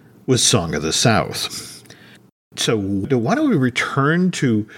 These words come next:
that world and that type of storytelling, only why don't we take Robin Hood, which we, you know, we, we done as a live action film back in, like, fifty-three. Why don't we do that as an animated feature, only set it in the American South?"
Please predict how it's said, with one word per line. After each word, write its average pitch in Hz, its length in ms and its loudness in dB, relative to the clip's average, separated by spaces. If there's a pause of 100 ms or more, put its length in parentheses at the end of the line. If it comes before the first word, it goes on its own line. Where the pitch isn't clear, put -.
(300)
that 123 400 0
world 131 320 2
and 101 160 0
that 110 140 2
type 127 180 0
of 107 100 2
storytelling, 123 580 0
only 104 380 2 (280)
why 143 240 2
don't 262 120 -2
we 175 120 2
take 139 300 -2
Robin 107 680 0
Hood, 76 440 -8
which 107 220 0
we, 127 100 -2
you 131 100 0
know, 98 80 0
we, 104 160 0
we 107 160 -2
done 110 240 -2
as 113 100 -2
a 110 60 0
live 101 320 0
action 110 360 0
film 95 300 -2
back 90 220 -2
in, 95 60 -2
like, 85 200 -2
fifty-three. 92 680 -2 (520)
Why 151 100 0
don't 247 80 -2
we 262 80 2
do 208 120 0
that 170 160 0
as 131 100 0
an 120 220 -2
animated 117 640 -2 (160)
feature, 110 320 0
only 113 200 0
set 190 320 0
it 165 180 -2
in 143 120 0
the 123 100 2
American 113 460 2
South?" - 760 -2